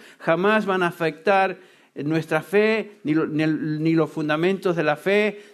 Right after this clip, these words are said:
ni todo lo que es vital para nuestra vida cristiana. Porque algunos ya me hicieron la pregunta, bueno, ¿por qué existe tal discrepancia? ¿No? Es que a lo mejor la Biblia de las Américas no es inspirada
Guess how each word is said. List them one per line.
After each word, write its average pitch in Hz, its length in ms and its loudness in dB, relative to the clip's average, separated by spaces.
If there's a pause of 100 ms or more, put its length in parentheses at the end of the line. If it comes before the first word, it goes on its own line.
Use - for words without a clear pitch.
ni 151 160 -2
todo 190 240 0
lo 170 140 0
que 156 360 -6
es 156 280 -4
vital 190 500 4
para 160 220 -2
nuestra 147 300 -4
vida 151 220 -2
cristiana. 92 480 -14 (1200)
Porque - 180 -6
algunos 147 320 0
ya 143 140 0
me 139 80 -2
hicieron 139 240 -4
la 127 120 -2
pregunta, 131 440 -2
bueno, 127 480 -4
¿por 127 160 -6
qué 156 160 0
existe 143 400 -4
tal 120 420 -4
discrepancia? 127 720 -2
¿No? 143 160 -4
Es 139 100 -6
que 117 360 -6
a 131 80 0
lo 135 80 0
mejor 143 300 -2
la 160 100 2
Biblia 156 460 -2 (240)
de 143 60 2
las 143 180 0
Américas 160 440 -2
no 151 120 -4
es 156 140 -6
inspirada 147 640 -2